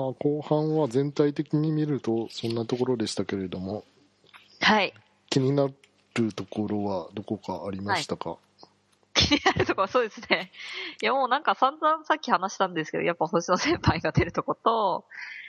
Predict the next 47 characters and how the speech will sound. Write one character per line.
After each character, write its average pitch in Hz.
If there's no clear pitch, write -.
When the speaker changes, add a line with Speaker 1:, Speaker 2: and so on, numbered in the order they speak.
Speaker 2:
ま -
あ、 233
Speaker 1:
あ、 -
Speaker 2:
あ 120
と -
は、 -
Speaker 1:
も 127
う -
そ 208
れ 180
は 165
前 156
半 147
な 139
ん 101
で。 95
Speaker 2:
は 98
い。 -
そ 311
う 226
で -
す -
ね。 233
<laughs> -
も 190
う -
話 180
し -
た 165
ん 156
で、 160
ま 233
あ、 -
巻 -
末 359
に 403
あ 330
る、 170
あ 190
の、 160
一 214
ペ 202
ー -
ジ 302
ず 311
つ 196
の 160